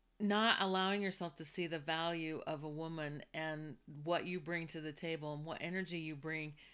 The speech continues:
to everything that you do in your life and in your work is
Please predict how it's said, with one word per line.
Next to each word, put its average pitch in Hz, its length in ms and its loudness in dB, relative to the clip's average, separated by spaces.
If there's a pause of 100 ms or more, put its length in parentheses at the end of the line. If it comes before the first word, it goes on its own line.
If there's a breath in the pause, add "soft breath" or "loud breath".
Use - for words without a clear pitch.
(600 loud breath)
to 202 400 2
everything 180 540 2
that 151 120 -4
you 165 100 -4
do 160 260 -2
in 156 120 -4
your 147 100 -4
life 160 320 -2
and 160 80 -8
in 151 140 -6
your 147 140 -4
work 156 360 -2 (540 loud breath)
is 175 640 4